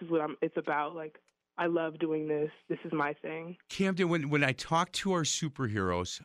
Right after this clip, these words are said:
Speaker 2: um, and, uh, when I ask them this question, "What about volunteering?"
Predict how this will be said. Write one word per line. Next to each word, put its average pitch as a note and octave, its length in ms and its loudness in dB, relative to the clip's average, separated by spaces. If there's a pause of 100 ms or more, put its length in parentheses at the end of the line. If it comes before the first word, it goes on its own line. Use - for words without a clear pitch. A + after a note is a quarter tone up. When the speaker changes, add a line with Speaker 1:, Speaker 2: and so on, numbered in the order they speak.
Speaker 2:
um, F2+ 360 -2 (420)
and, B2 220 2 (200)
uh, G#2+ 100 -10 (100)
when B2+ 160 4
I A#2+ 80 4
ask C3 320 0
them D#3+ 140 0
this A#2 180 0
question, E3+ 480 0
"What B2 420 0
about D#3 440 0
volunteering?" A#2 1400 0